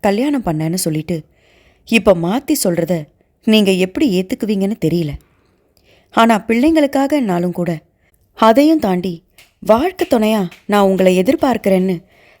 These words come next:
நேத்து நீங்க என்னை கல்யாணம் பண்ணதே தவறுன்னு சொன்ன பிறகுதான் எனக்கு புரிஞ்சுது" என்றான். "என்ன சொல்றீங்க? வாழ்க்கை துணையா? நானா? ஆ-, ஆனா நான்"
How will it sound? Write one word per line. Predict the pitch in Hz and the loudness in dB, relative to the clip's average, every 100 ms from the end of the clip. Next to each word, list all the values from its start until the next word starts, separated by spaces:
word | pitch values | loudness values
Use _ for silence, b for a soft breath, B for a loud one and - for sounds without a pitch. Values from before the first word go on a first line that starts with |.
| - | 2
நேத்து | 233 349 370 | 4 4 4
நீங்க | 277 214 | 0 0
என்னை | 190 175 175 | 0 0 0
கல்யாணம் | 196 214 330 330 247 | -2 0 0 0 0
பண்ணதே | 196 214 254 254 | 0 2 2 2
தவறுன்னு | 190 202 262 285 294 | 2 2 2 2 0
சொன்ன | 214 233 | 0 0
பிறகுதான் | 311 208 180 214 214 | 0 0 0 -2 -2
எனக்கு | 165 156 | -4 -4
புரிஞ்சுது" | 175 202 185 151 - _ _ _ _ _ | -4 -4 -4 -8 -12 _ _ _ _ _
என்றான். | - 156 147 139 - _ _ _ _ _ _ _ _ _ | 0 2 0 -8 -14 _ _ _ _ _ _ _ _ _
"என்ன | 196 254 403 | 4 4 4
சொல்றீங்க? | 440 247 196 185 170 180 _ _ _ _ _ _ - - | -2 -2 -2 -4 -6 -12 _ _ _ _ _ _ -20 -4
வாழ்க்கை | - 214 370 370 | 0 0 0 0
துணையா? | 220 180 165 156 - _ _ _ | 0 0 -2 -4 -12 _ _ _
நானா? | 208 208 247 349 196 - _ _ _ _ _ _ _ - | 0 2 4 2 2 -2 _ _ _ _ _ _ _ -6
ஆ-, | - | 0
ஆனா | 220 269 349 | 4 4 4
நான்" | 339 262 277 262 | 4 2 2 -2